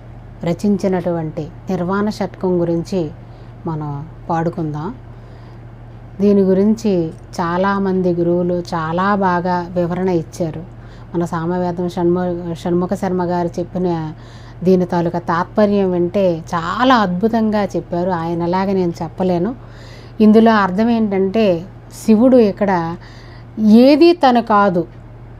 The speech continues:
అనేది చెప్తున్నారు. అంటే, ఆయనే తను ఏది కాదు. ఏదైతే శివోహం, శివం అనేది ఉందో, అది పరబ్రహ్మతత్వం, అది ఒక్కటే ఉంది. అంటే, ఆది అంతంలో కూడా అది ఎన్-, ఏ-, ఎప్పుడూ కూడా అది స్థిరంగా ఉండేది.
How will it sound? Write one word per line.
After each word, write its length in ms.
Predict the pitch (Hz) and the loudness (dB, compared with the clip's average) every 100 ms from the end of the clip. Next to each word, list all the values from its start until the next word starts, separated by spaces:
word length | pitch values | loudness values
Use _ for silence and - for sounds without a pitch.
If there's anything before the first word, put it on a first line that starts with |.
| - 226 | -6 2
అనేది 320 | 220 214 240 220 | 4 4 2 -2
చెప్తున్నారు. 460 | 190 - 185 165 160 - | -4 -2 0 0 -6 -10
అంటే, 320 | 180 269 226 | 2 4 6
ఆయనే 540 | 180 156 185 226 262 294 | 4 0 0 2 2 4
తను 220 | 240 214 | 4 4
ఏది 300 | 220 233 277 | 4 4 4
కాదు. 340 | 240 196 185 | 4 2 2
ఏదైతే 520 | 180 190 208 240 247 | 2 2 4 4 4
శివోహం, 640 | 226 - 202 226 240 226 196 | 2 2 4 4 4 2 -2
శివం 400 | - 196 220 254 | -2 0 2 2
అనేది 320 | 226 208 190 | 2 0 0
ఉందో, 460 | 180 190 226 180 170 - - - - - 190 | 0 2 2 2 -2 -14 -20 -20 -20 -6 0
అది 280 | 196 233 | 4 6
పరబ్రహ్మతత్వం, 1000 | 220 175 190 208 269 262 247 214 - 220 | 4 2 0 4 6 4 4 0 0 0
అది 220 | 202 180 | 2 0
ఒక్కటే 420 | 160 - 240 247 240 | -2 -2 2 4 4
ఉంది. 400 | 190 190 196 180 | 4 2 2 2
అంటే, 400 | 170 196 247 208 | 0 0 2 2
ఆది 500 | 165 175 220 254 233 | 0 0 2 4 4
అంతంలో 520 | 185 202 247 240 226 | 2 0 2 4 2
కూడా 500 | 226 196 196 220 180 - - - - | 0 0 2 2 0 -6 -20 -6 2
అది 160 | 196 | 6
ఎన్-, 420 | 208 190 185 220 196 202 | 6 6 4 2 -2 -4
ఏ-, 480 | 190 190 190 185 | 2 4 6 4
ఎప్పుడూ 400 | 185 - 302 320 | 2 4 4 6
కూడా 300 | 294 233 226 | 4 4 4
అది 360 | 233 208 185 202 | 2 0 0 -2
స్థిరంగా 640 | - - 202 233 262 262 240 | 0 0 4 4 6 6 6
ఉండేది. 640 | 202 196 190 185 196 | 4 2 4 4 4